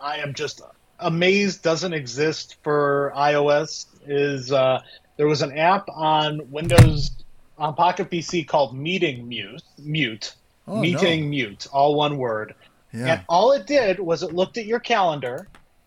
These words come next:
Speaker 1: and it could mute your phone when you went into a meeting and then unmute your phone when you came out. And for some reason, we don't have that ability today built into I O S, and probably it's not built into Android either.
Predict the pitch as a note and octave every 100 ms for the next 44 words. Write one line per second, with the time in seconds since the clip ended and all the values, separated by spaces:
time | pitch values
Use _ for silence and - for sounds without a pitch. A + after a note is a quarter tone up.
0 | - F3+ F#3 F#3 F#3 F3+ F#3+ F#3 - G#3+
1 | F3+ D#3 D#3 D#3 F#3 - - _ G3 G#3+
2 | - D3 C#3+ E3+ G#3+ G#3 - D3 E3 E3
3 | E3+ E3+ E3+ G3 F3 C3+ C3+ E3+ F#3 F3+
4 | F#3+ F3+ A3 A3+ E3 D3+ D#3 D3+ C#3 D#3+
5 | F#3+ F#3 G3 G3+ A3 A#3 G#3 - - _
6 | _ _ _ - D3 E3+ G3+ G#3 G#3 G3+
7 | G#3 G3 G3 F#3 F#3 F#3 C3+ B2 A2+ A2+
8 | G#2+ A2 - A2+ G2 G2+ C3 - _ _
9 | - G#2+ C#3+ B2+ D3 C3+ B2+ C#3 B2+ B2+
10 | - C3+ C3 B2 A#2+ A2+ C3+ - - A#2
11 | A2+ A2 A2 - A#2 B2 A#2+ - A#2+ A#2+
12 | A#2+ B2 A2+ A#2+ A#2 A#2+ A#2+ A#2 A#2+ C#3+
13 | G#2 G#2+